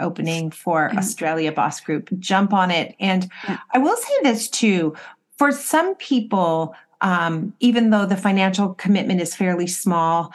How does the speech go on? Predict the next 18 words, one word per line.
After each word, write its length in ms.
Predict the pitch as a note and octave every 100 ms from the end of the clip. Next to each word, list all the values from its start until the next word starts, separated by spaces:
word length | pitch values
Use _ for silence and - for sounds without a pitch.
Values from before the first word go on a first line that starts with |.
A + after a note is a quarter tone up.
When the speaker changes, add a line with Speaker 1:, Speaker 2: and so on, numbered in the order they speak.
| - _
Speaker 1:
maybe 340 | A#3 B3 C4 B3
you're 220 | G#3+ G3
new, 580 | F#3+ F#3 F3+ F3+ F3+ F3+
maybe 260 | G3 G3
you 120 | G3 F#3
don't 300 | F#3+ F3+ F3+
have 320 | - F3+ F3
as 160 | F3
much 280 | F#3 F3 E3+
in 60 | F#3
the 80 | F3
pipeline 560 | - F3+ F3 E3+ F3
right 220 | E3+ E3+
now 180 | - E3+
as 140 | E3+ F3+
you 80 |
want 260 | D#3 D#3 E3
to. 340 | - F3+ E3+